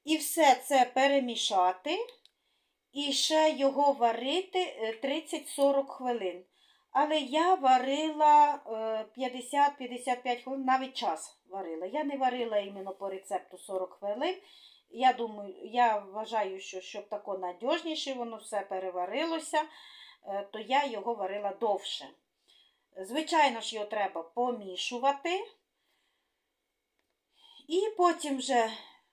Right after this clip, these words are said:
вимикаєте вогонь і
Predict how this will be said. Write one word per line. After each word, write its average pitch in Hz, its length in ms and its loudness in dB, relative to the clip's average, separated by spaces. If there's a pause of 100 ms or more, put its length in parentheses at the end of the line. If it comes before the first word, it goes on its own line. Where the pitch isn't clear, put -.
(720)
вимикаєте 226 760 0
вогонь 415 500 0 (140)
і 381 500 -4